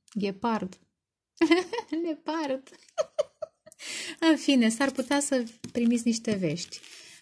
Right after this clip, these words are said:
În acest moment am senzația că vor fi niște vești neașteptate, după ce a stat în grijă, în stres, cum să se manifeste ceva nou, un as de foc care te,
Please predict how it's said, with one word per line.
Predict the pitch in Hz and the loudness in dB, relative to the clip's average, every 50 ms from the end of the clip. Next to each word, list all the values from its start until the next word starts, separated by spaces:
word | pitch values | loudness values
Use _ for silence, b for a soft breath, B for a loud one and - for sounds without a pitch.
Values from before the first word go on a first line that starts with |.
| B _ | B _
În | - 214 208 | -8 -6 -4
acest | 202 196 196 - 226 226 | -4 -4 -4 -4 -4 -2
moment | 220 208 202 208 214 214 220 | -2 -2 0 -2 -2 -2 -2
am | 220 208 208 | -2 -4 -2
senzația | - 202 190 190 202 202 196 - 202 196 | -2 -4 -4 -4 -4 -6 -6 -6 -8 -6
că | - 196 | -6 -6
vor | 190 190 185 190 | -4 -4 -4 -4
fi | 185 - | -4 -2
niște | 196 190 196 190 - - 202 190 | -2 -2 -2 -4 -4 -6 -6 -4
vești | 190 208 220 233 220 - - 202 | -4 -2 -4 -4 -6 -6 -6 -6
neașteptate, | 202 202 202 196 - - 185 175 - - 226 226 233 233 233 - 233 233 247 269 294 277 | -6 -6 -6 -8 -8 -8 -8 -8 -6 -6 -6 -4 -4 -6 -6 -6 -4 -4 -4 -4 -6 -6
după | 233 190 180 180 190 | -6 -8 -4 -4 -6
ce | 180 185 - | -6 -4 -6
a | 202 202 | -6 -6
stat | 202 - - 202 202 - | -6 -8 -8 -10 -8 -6
în | 208 196 190 190 185 180 180 | -6 -4 -2 -2 -2 -2 -2
grijă, | 185 180 226 240 247 233 220 208 214 220 226 B B B B B B B B B | -2 -2 0 0 0 0 -2 -2 -2 -4 -4 B B B B B B B B B
în | - 190 190 | -4 -4 -2
stres, | 190 185 - - 220 226 233 240 233 - | -2 -2 -2 0 0 2 0 0 -2 -4
cum | - 220 220 | -4 -4 -2
să | 220 220 | -2 -2
se | 214 - 208 | -2 -2 -2
manifeste | 196 196 196 190 185 180 175 175 - 220 220 233 240 240 - - 240 247 254 247 240 | -2 -2 0 0 0 -2 -2 -4 -2 0 0 0 0 0 -2 -2 -2 -2 -2 -2 -4
ceva | - 214 180 175 196 196 196 | -4 -6 -4 -2 -2 -2 -2
nou, | 190 185 180 180 185 196 214 254 269 - | -2 -2 -2 -2 -2 -2 -2 -4 -4 -4
un | 190 185 175 - | -4 -4 -4 -4
as | - 202 208 202 196 190 - | -4 -4 -4 -2 -4 -4 -4
de | - 185 180 | -4 -4 -4
foc | 185 - - 196 196 208 - - | -4 -6 -4 -4 -4 -4 -6 -8
care | - 220 208 208 202 196 196 | -8 -8 -6 -4 -6 -8 -6
te, | - 208 202 202 202 202 196 - | -6 -6 -6 -4 -4 -4 -4 -6